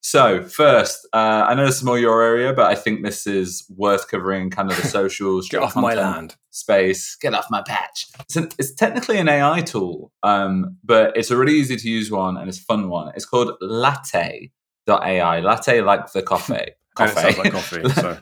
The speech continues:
Speaker 1: Latte dot
Speaker 2: Coffee.
Speaker 1: What's the official website? Latte dot social is the official website, okay? And it's
Speaker 2: Flat white dot com.
Speaker 1: basically,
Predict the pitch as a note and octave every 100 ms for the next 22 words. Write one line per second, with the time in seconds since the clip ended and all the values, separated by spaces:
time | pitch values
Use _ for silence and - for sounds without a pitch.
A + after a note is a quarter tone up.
0 | _ G#2+ A2+ A2+ G#2+ F#2+ F#2 G2+ - _
1 | _ _ _ G#2+ G2 - A2+ - G2+ F#2
2 | F2+ C#3+ G2+ F#2+ A#2+ - A#2 A2 G#2 G2
3 | E2+ - A2+ C3+ C3+ D3 C3+ A2+ - -
4 | G2+ - F2 E2+ F2 E2+ F2 - E2+ D#2
5 | - D2+ - - - - - _ _ _
6 | - A2+ A#2 F3+ C#3 - D#3+ F#3+ A#3+ -
7 | C#3+ - G2 E2 E2 G#2 C3+